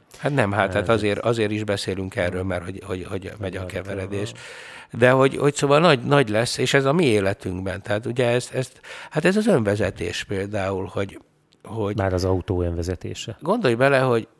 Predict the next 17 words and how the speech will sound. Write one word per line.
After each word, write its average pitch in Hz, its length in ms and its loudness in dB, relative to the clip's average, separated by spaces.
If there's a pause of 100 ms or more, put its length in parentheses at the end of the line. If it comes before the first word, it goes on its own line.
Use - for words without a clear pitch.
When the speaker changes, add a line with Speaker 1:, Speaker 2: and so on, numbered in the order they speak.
(120)
Speaker 1:
ugye 120 320 0
ez 117 160 -2
a, 110 120 2
hogy 110 300 -4
hívja, 123 220 -2
van 117 160 2
ez 104 120 -2
a 98 80 -4
szocialista, 98 840 -6 (120)
ö, 110 200 -6 (160)
képviselő 98 920 -6
ott - 280 -10
a-, 92 380 -8
az 95 140 -6
E 104 120 -4
U 95 80 -6
parlamentben, 104 1120 -4